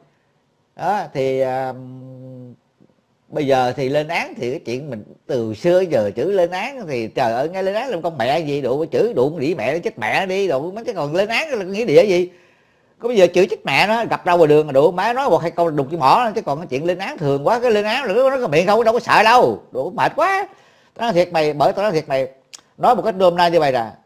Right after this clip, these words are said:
giống như thằng hồi nãy nói á, nhân vô thập toàn, cái con mẹ nó thì rõ ràng tao nói mày đơn giản thôi nha, ở trong cái bữa cơm gia đình của mày thôi. Nếu mà vợ mày đi chợ, mày có năm đứa con nha, nếu mà mày đi chợ về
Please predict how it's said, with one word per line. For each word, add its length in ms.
giống 260
như 160
thằng 220
hồi 100
nãy 220
nói 200
á, 180
nhân 260
vô 120
thập 240
toàn, 280
cái 100
con 180
mẹ 220
nó 100
thì 80
rõ 160
ràng 140
tao 100
nói 120
mày 200
đơn 340
giản 200
thôi 80
nha, 160
ở 100
trong 200
cái 80
bữa 120
cơm 200
gia 120
đình 140
của 100
mày 180
thôi. 220
Nếu 320
mà 260
vợ 220
mày 160
đi 120
chợ, 380
mày 100
có 100
năm 180
đứa 100
con 220
nha, 220
nếu 280
mà 60
mày 140
đi 100
chợ 300
về 360